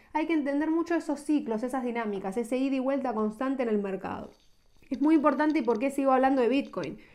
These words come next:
¿Por qué no meto quizás otros fenómenos como son las altcoins o como son las meme coins? Por ejemplo, Dogecoin, Shiba Inu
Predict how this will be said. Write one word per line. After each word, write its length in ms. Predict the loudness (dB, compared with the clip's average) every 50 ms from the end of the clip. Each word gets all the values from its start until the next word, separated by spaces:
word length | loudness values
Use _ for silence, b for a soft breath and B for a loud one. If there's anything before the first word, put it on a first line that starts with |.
| B
¿Por 180 | B -8 -4 -2
qué 120 | 0 0
no 140 | 2 2 2
meto 420 | 2 2 0 2 2 0 0 0 -4
quizás 380 | -6 -6 -2 0 0 0 0 -2
otros 260 | -4 -6 -6 -6 -8
fenómenos 720 | -6 -6 -4 -2 0 0 2 2 4 4 2 2 0 -2 B B B B B
como 240 | -6 -6 -4 -4 -4
son 200 | -4 -2 0 2
las 180 | 2 2 2 4
altcoins 640 | 6 6 6 6 4 0 0 0 0 0 -2 -2
o 80 | -4 -6
como 180 | -4 -4 -4
son 200 | -4 -2 2 4
las 200 | 4 4 2 2
meme 380 | 0 2 4 4 4 2 2 0
coins? 320 | -2 -4 -6 -6 -8 -8
Por 160 | -8 -6 -6 -4
ejemplo, 440 | -4 -4 -2 -2 -2 0 0 0
Dogecoin, 500 | 2 4 4 4 2 0 -2 -4 -4 -4
Shiba 300 | -4 -2 -2 -2 0 0
Inu 460 | 0 2 2 2 0 2 2 0 0